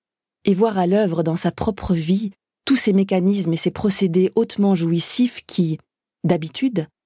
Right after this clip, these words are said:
sortent du cerveau génial d'un bon écrivain ou d'un bon scénariste. De même,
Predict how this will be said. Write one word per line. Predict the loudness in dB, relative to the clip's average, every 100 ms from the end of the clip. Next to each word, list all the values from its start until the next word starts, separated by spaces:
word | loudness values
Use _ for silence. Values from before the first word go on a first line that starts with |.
| _ _ -8
sortent | -2 -2 0
du | -2 0
cerveau | 0 0 2 2
génial | 4 4 2 0 0
d'un | 0
bon | 2 2
écrivain | 0 -2 -2 2 2 0 _ _ _ -2
ou | 0
d'un | 2
bon | 2 0
scénariste. | 2 0 0 -4 -10 -18 -20 _ _ _ _ _ _ _ _ _ _ _ _ _ _ _ _ -2
De | 0
même, | 2 2 0